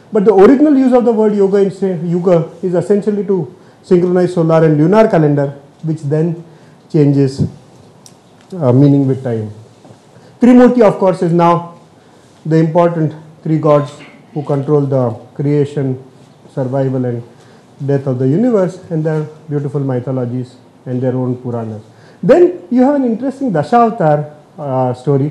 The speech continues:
where the first avatar is a fish, the second is a tortoise, the third is, um, uh, ko-, Kurma, sorry? Yes, boar. And then, of course, the rest of them are human. They probably had some kind of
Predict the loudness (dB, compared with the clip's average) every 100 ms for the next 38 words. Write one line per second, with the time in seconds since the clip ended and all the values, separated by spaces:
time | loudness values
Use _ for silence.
0 | -8 -20 -8 0 2 2 0 -2 2 2
1 | 2 -2 -12 -8 -4 0 0 2 0 0
2 | 0 0 -4 -8 -6 -4 -2 -2 -2 -2
3 | -2 0 -2 -2 -4 -4 -2 -2 -2 -4
4 | -6 -6 -4 -6 -10 -20 -20 -20 -20 -20
5 | -8 0 2 0 -4 -16 -20 -2 4 4
6 | 4 2 2 2 -2 -4 -2 -2 -4 -10
7 | -20 -10 -4 -2 -4 -10 -20 -8 2 4
8 | 4 0 -16 -12 -2 0 2 2 2 -4
9 | -8 -8 -4 -4 -2 -2 -2 -4 -2 -2
10 | -2 0 2 2 0 -6 -20 -6 -2 0
11 | 2 2 0 -2 -2 -4 -6 -2 -2 -2
12 | -6